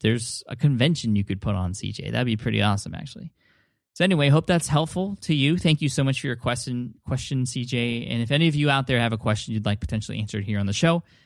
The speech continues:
head on over to ask pat dot com. You can just ask right there on that page using your, uh, microphone that's internal on your computer, or maybe you have a headset or something, or maybe you have a cool mic.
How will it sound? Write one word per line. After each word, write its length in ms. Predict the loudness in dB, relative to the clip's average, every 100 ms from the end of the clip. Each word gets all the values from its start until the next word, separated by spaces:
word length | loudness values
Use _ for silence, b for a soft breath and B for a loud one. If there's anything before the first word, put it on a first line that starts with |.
| b
head 160 | -2 0
on 160 | 2 0
over 160 | 0
to 80 | 2
ask 320 | 2 0 -2
pat 260 | 0 0 0
dot 200 | -2 -2
com. 220 | 0 0
You 120 | 0
can 120 | 0
just 140 | 0 0
ask 260 | 0 0 -2
right 280 | 0 0 2
there 160 | 2
on 180 | 2 2
that 180 | 2 0
page 360 | 0 2 0
using 420 | 0 0 2 2 4
your, 460 | 2 0 0 -2 -6 b b b
uh, 140 | -4 0
microphone 720 | 2 2 2 2 4 4 2
that's 480 | 2 0 -4 -10 -6
internal 480 | 0 0 2 0 2
on 100 | 2
your 120 | 2
computer, 440 | 2 -2 2 2 2
or 160 | 2
maybe 220 | 2 2
you 80 | 2
have 80 | 0
a 60 | 2
headset 380 | 2 0 -2 -4
or 60 |
something, 400 | -6 -6 -6 -4
or 80 | 0
maybe 260 | 4 4 4
you 100 | 4
have 160 | 4
a 100 | 0
cool 240 | 0 2 2
mic. 340 | 2 0 -2